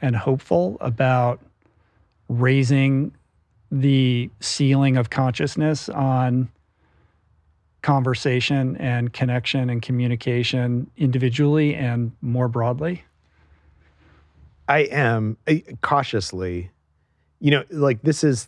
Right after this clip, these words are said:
Speaker 2: this is gonna be a tough year, right? 'Cause the election's
Speaker 1: It's
Speaker 2: going on.
Speaker 1: election year. We're gonna hit a fever. I think we're gonna, it's gonna be an insane year.
Speaker 2: It's gonna be, it's gonna be hard.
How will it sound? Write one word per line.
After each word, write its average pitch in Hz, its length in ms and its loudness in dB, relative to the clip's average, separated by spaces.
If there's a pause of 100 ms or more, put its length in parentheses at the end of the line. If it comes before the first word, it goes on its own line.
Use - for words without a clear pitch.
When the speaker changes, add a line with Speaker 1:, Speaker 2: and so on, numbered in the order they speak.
Speaker 2:
this 147 180 0
is 127 100 0
gonna 120 160 2
be 101 120 -2
a 92 40 -2
tough 92 300 -8
year, 87 480 -6
right? 104 260 0
'Cause 95 200 -4
the 98 60 -2
election's 90 400 -2
Speaker 1:
It's 92 60 -2
Speaker 2:
going 90 200 -4
on. 90 180 0
Speaker 1:
election 120 340 0
year. 127 320 0
We're 120 180 0
gonna 123 180 2
hit 120 160 4
a 110 40 0
fever. 127 400 -2
I 143 120 2
think 135 120 2
we're 127 120 0
gonna, 117 260 0 (140)
it's 185 180 -4
gonna 107 180 0
be 117 140 -2
an - 100 -4
insane - 440 -8
year. - 120 -4
Speaker 2:
It's - 200 0
gonna 98 240 0
be, 87 400 -2
it's 107 160 -2
gonna 107 180 2
be 90 140 -2
hard. 85 640 -2